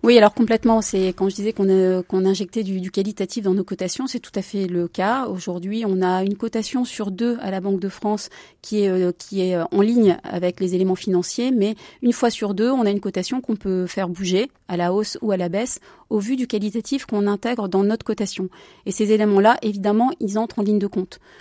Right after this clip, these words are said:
D'autant plus que c'est vrai que si on se penche uniquement sur les éléments financiers, typiquement l'investissement dans la protection contre les risques cyber, c'est pas toujours le premier investissement sur lequel va se précipiter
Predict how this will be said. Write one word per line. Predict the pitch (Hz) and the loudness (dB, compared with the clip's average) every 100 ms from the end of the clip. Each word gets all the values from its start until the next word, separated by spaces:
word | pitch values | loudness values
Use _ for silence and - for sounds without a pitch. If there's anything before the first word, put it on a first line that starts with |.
| - - | -20 -8
D'autant | 220 233 226 | -2 0 0
plus | 277 294 - | 0 0 -2
que | 226 247 | 0 0
c'est | 233 185 | -2 -4
vrai | 226 | -6
que | 226 | -6
si | 202 247 240 | -6 -4 -2
on | 208 | -2
se | - 202 | -2 -6
penche | - 226 - | -4 -6 -2
uniquement | 208 202 226 | -2 -2 -4
sur | 226 190 | -4 -2
les | 185 190 | -2 0
éléments | 196 196 | 2 2
financiers, | - 190 180 - 220 254 - - - - | 2 2 2 2 -2 -2 -2 -14 -16 -8
typiquement | 226 226 233 233 | -6 -6 0 2
l'investissement | 208 185 202 - 202 226 220 220 | 4 4 0 -6 -4 0 2 2
dans | 180 | 2
la | 175 | 2
protection | - 190 202 - 226 233 | 0 -6 -6 -4 -4 -2
contre | 190 175 180 | -2 0 0
les | 180 | -2
risques | 196 - 185 | -4 -6 -6
cyber, | - 190 233 254 - - - - | -6 -2 -2 -2 -4 -8 -20 -12
c'est | - | 0
pas | 214 | 0
toujours | 214 226 233 254 | 0 -2 0 2
le | 208 | 0
premier | - 214 | 0 -2
investissement | 214 202 196 - 202 226 226 | 2 0 0 -4 -4 -2 -4
sur | - | -6
lequel | 180 208 208 | -6 -4 -4
va | 180 | -6
se | - | -6
précipiter | 175 208 - 196 202 - 220 | -6 -6 -6 -8 -6 -2 -2